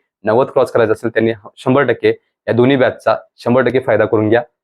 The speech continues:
तुम्हाला जर हवे असेल तर पटकन आपल्या जे काही WhatsApp नंबर दिसेल त्याच्यावरती मेसेज करा. तर शेवटी सर्व आदरणीय विद्यार्थ्यांना विनंती करतोय की येणाऱ्या काही दिवसामध्ये हे सगळे घटक सुद्धा पूर्ण होऊन जातील, पण आतापासून स्वतःला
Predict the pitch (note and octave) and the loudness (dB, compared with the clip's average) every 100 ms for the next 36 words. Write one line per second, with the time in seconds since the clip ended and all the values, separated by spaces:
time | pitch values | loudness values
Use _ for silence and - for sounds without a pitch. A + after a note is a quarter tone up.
0 | - B2+ C3 G2+ G#2 G#2 A#2+ B2 - A2+ | -4 0 0 0 -2 0 0 0 -2 -10
1 | A2+ G#2 - A#2+ G#2 F#2 G2+ - _ _ | -8 -10 -2 -2 0 -2 -4 -6 _ _
2 | _ G2+ A#2 A2 A#2+ A#2 A2+ G2+ G#2+ F#2+ | _ -2 0 2 0 0 0 0 -4 -2
3 | G2 - C3+ - G#2+ - F2+ - - _ | -2 -2 -12 -8 -8 -6 -8 -10 -18 _
4 | _ _ - - A#2+ - C#3+ D3 C3 B2+ | _ _ -8 -2 -2 0 2 2 2 0
5 | B2+ A#2+ A2 - G#2 G#2+ B2 B2 A#2+ - | 0 0 0 -2 -10 -6 -6 -4 -6 -6
6 | B2 - _ _ A2+ B2+ C3 C3+ B2 C3+ | -12 -12 _ _ 0 2 0 -2 -2 -2
7 | B2+ B2+ C3 B2 C3 A#2+ A#2+ - C3+ C3+ | 0 0 0 0 0 0 -2 -2 -2 0
8 | B2+ B2 A2+ G#2+ A2 - A2 G#2+ C3+ D3+ | -2 0 -2 -4 -6 -4 -2 0 -2 -4
9 | D#3 D#3+ C#3 - A2 | -4 -2 -2 -2 -2